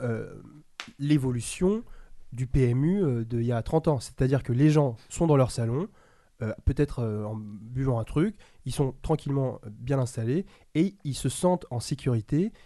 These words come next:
ils ont l'impression de pouvoir dire n'importe quoi en n'ayant aucune répercussion, euh, dans la vraie vie, si vous voulez, parce que c'est du digital. Euh, le problème, en fait,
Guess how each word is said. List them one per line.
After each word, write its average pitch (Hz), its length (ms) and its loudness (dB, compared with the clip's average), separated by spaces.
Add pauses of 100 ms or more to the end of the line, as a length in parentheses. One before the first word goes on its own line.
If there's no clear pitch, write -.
(140)
ils 127 140 2
ont 131 40 4
l'impression 135 320 0
de 143 60 0
pouvoir 127 240 0
dire 117 120 0
n'importe 120 380 -2
quoi 165 300 0 (320)
en 120 140 -2
n'ayant 123 340 2
aucune 135 240 -2
répercussion, 131 760 -2
euh, 110 220 -4 (1040)
dans 117 180 -2
la 104 260 -4
vraie 120 200 4
vie, 202 160 4
si - 160 -6
vous 131 40 0
voulez, 127 120 2
parce - 160 -4
que - 100 -6
c'est 123 140 -8
du 123 100 -6
digital. 123 480 -6 (460)
Euh, - 80 -14 (300)
le 147 180 4
problème, 160 420 4
en 131 80 -2
fait, - 280 -2